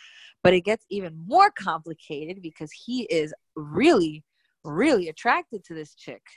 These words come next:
And so, of course, that's distracting. And I guess, I'm sure if I know Sandra Brown, she's attracted to him too. So, you know, and, and she's married.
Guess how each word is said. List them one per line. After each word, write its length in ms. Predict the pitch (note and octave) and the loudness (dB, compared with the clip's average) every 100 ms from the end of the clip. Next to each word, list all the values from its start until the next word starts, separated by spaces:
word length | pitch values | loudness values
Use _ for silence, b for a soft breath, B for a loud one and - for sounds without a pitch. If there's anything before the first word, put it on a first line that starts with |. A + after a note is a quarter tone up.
| _ _ _ _ _ _ | _ _ _ _ _ _
And 220 | E3+ E3 | -14 -14
so, 380 | - - D#3+ D#3 | -18 -6 -4 -4
of 140 | D3+ | -8
course, 320 | - F#3+ E3+ _ | -4 -2 -2 _
that's 280 | D3 A3 _ | 0 0 _
distracting. 880 | - C#3+ _ C3+ G#2+ _ D3 E3 B3 | -20 -20 _ -10 -10 _ -18 -16 -12
And 140 | G3 D3 | -10 -10
I 60 | |
guess, 340 | D3+ E3 - - | -8 -8 -10 -10
I'm 160 | - D#3 | -10 -10
sure 340 | - G#3 F3 | -12 -6 -4
if 80 | D3+ | -4
I 100 | D#3+ | -6
know 200 | D#3+ D#3+ | -8 -10
Sandra 320 | D#3+ D#3+ D#3 | -10 -10 -10
Brown, 340 | D3 F3 E3 D3 | -6 -4 -4 -8
she's 300 | - F3 G3+ | -10 -8 -8
attracted 420 | D#3+ D3+ C#3 _ | -6 -8 -8 _
to 60 | D3 | -16
him 240 | C#3 C3+ - | -16 -16 -6
too. 320 | G#3+ G3 E3 | 0 0 -2
So, 240 | - C#3+ _ b b b b b - | -8 -12 _ b b b b b -8
you 180 | F#3+ F#3 | -4 -2
know, 60 | D3 | -4
and, 160 | D#3+ - | -8 -6
and 160 | D#3+ | -8
she's 240 | D3 D3 C#3+ | -6 -10 -8
married. 640 | D3 F3 C#4+ G3 D#3+ E3 | 2 6 8 6 2 -4